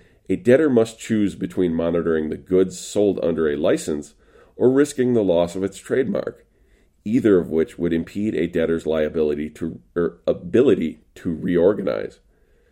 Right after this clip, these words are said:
But the distinctive features of trademarks do not persuade this court to adopt a construction of Section three sixty-five that will govern much more than trademark licenses. And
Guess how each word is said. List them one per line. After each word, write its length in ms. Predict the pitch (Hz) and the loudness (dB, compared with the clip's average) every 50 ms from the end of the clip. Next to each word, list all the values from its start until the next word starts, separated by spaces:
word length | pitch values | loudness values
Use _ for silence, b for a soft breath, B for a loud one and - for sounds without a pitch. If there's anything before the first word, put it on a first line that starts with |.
| _ _ _ _ _ _ _ _ _ _ | _ _ _ _ _ _ _ _ _ _
But 200 | - 107 98 92 | 0 0 0 2
the 80 | - 98 | 2 -4
distinctive 580 | 85 95 92 - - 143 151 151 - 151 131 | -4 -4 -6 0 0 0 0 2 0 -2 -2
features 460 | - - 120 110 - - 104 98 - - - - | 0 -2 -2 -2 0 0 -2 -2 -2 -4 -2 0
of 240 | 85 87 - - | 0 0 0 -4
trademarks 680 | - - - 113 120 104 92 87 80 76 76 - - - _ _ | -12 -2 0 2 2 2 2 0 0 0 -2 -6 -10 -20 _ _
do 140 | 87 92 90 | -6 -2 0
not 340 | 95 104 107 117 117 - - | 2 4 4 2 2 -2 -6
persuade 420 | 107 98 - - 95 92 90 90 | -10 -10 -8 0 2 2 2 2
this 160 | 85 85 80 - | 2 -2 -6 -6
court 400 | - - 90 82 80 - - - | -6 -2 -2 -2 -2 -2 -8 -6
to 120 | - 92 | -2 -2
adopt 420 | 82 - - 78 78 78 - - - | -2 0 0 -2 -2 -2 -4 -4 -6
a 60 | 80 | -6
construction 600 | - - 78 - - - 101 104 104 - - 80 | -4 -4 -8 -8 -4 0 0 0 0 -2 -4 -4
of 120 | 78 - | -4 -4
Section 400 | - - 82 76 - - 80 80 - - | -2 -4 -4 -4 -4 -8 -10 -10 -8 -6
three 160 | 87 85 80 | -4 -4 -4
sixty-five 720 | - - 76 - - 85 - - 92 98 95 82 78 - - b b b b b b b b b b | -4 -6 -8 -8 -8 -12 -6 -2 0 2 2 2 0 -2 -4 b b b b b b b b b b
that 160 | - 101 80 | 0 2 4
will 140 | 95 104 95 | 4 2 2
govern 480 | 90 117 117 120 123 120 113 104 - - - | 4 4 4 6 6 4 2 2 -2 -8 -8
much 340 | - 82 95 104 - - - | -2 0 0 0 -2 -4 -6
more 300 | 87 87 90 95 98 92 | -2 2 4 4 4 4
than 220 | 82 85 82 78 | 2 0 -4 -4
trademark 560 | - - - 90 87 80 80 78 78 76 - | -6 -4 -2 -2 0 0 0 -2 -2 -2 -2
licenses. 680 | 80 82 90 92 - 80 67 - - 52 50 - - - _ _ _ _ _ _ _ _ _ _ _ _ _ _ _ _ - | 0 2 2 0 0 -6 -12 -8 -8 -8 -8 -10 -12 -20 _ _ _ _ _ _ _ _ _ _ _ _ _ _ _ _ -2
And 260 | - 92 95 85 - | 2 2 2 2 0